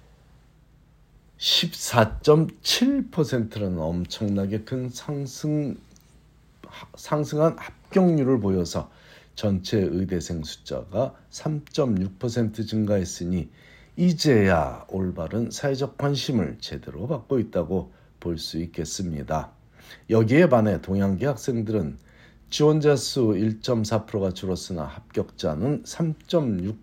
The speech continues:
퍼센트가 늘어서 전체 의대생은 사점삼 프로가 늘었으니 불패의 신호를 보이고 있기는 합니다.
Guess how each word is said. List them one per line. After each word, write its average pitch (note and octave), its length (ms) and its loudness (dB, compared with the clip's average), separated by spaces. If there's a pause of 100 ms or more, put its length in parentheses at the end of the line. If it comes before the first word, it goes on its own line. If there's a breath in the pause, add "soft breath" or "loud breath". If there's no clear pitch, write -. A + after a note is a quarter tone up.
(160)
퍼센트가 B2+ 520 -2
늘어서 F#2+ 500 -2 (440 loud breath)
전체 A#2 480 0
의대생은 G2 640 0
사점삼 A2 800 -4
프로가 G#2 260 -2
늘었으니 F#2 640 -2 (1300 soft breath)
불패의 A#2+ 800 4
신호를 A#2 520 0
보이고 G2 440 0
있기는 F2+ 480 -4
합니다. E2 640 -2